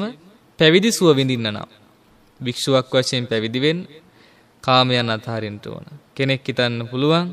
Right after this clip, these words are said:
මේ කාමය බොහොම ලොකු දෙයක් කියලා, වටිනා කියන දෙයක් කියලා. මේ කාමයන් කියන්නේ තිරිසන් සතුන්ටත් සාධාරණ දෙයක්. තිරිසන් සතුනුත් විඳින සැපයක්. නමුත් පැවිදි සැපය, නිවන් සුවය කියන්නේ උතුම් මනුෂ්‍යයන්ට,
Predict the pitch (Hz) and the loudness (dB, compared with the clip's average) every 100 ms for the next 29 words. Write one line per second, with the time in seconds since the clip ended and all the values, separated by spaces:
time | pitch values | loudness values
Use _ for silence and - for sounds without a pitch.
0 | 165 - 120 117 - 127 123 120 117 110 | -12 -12 -8 -6 -2 0 2 0 -2 -4
1 | 113 131 139 180 208 - - 117 117 120 | -4 -4 -2 -4 -6 -16 -14 -6 -4 -4
2 | 110 107 110 - - - - 127 131 151 | -4 -4 -8 -18 -20 -20 -10 -4 -2 0
3 | 156 165 170 151 131 117 110 110 - - | 2 2 0 -2 -2 -2 -2 -4 -14 -14
4 | - - _ _ - _ _ _ - 139 | -14 -18 _ _ -20 _ _ _ -2 -2
5 | 135 160 170 165 135 131 123 135 127 127 | 2 6 6 6 4 0 0 0 0 -2
6 | 151 147 180 185 180 165 143 139 127 127 | 0 2 2 0 -2 -2 -2 -2 -2 -2
7 | 123 - - - 135 131 123 120 113 113 | -4 -6 -16 -4 0 2 2 0 -2 -4
8 | 104 - - - _ _ _ _ 139 131 | -6 -6 -10 -20 _ _ _ _ -4 -2
9 | 170 170 175 165 190 226 143 139 147 - | 0 0 0 -2 -4 -4 -2 0 0 -2
10 | 113 107 107 - - 135 147 147 135 127 | -6 -10 -18 -18 -8 -2 -2 0 2 4
11 | 139 143 160 170 190 226 190 120 127 151 | 2 0 0 0 -2 -4 -8 -2 2 4
12 | 190 208 131 113 113 - 135 135 139 139 | 2 0 -2 -2 -2 -2 -2 -2 -4 -8
13 | - - _ _ _ _ _ _ _ _ | -14 -20 _ _ _ _ _ _ _ _
14 | 131 131 131 123 127 151 156 135 120 117 | -6 -2 0 2 2 2 2 2 0 0